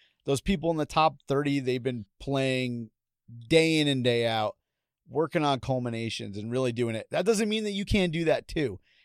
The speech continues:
And it's not that hard to get in the green zone. There's, like I said, there's, there's close to five hundred people, but there's a lot of people with, like, really little scores, you know, between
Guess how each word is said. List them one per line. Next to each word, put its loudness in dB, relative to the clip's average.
And -4
it's -4
not 2
that 2
hard 4
to -4
get 2
in 0
the -4
green -2
zone. -2
There's, -2
like 4
I 4
said, -2
there's, -6
there's -8
close 4
to -8
five 8
hundred -2
people, 0
but 0
there's -4
a 2
lot 0
of -2
people 2
with, -4
like, -6
really -2
little -2
scores, -6
you -6
know, -4
between -6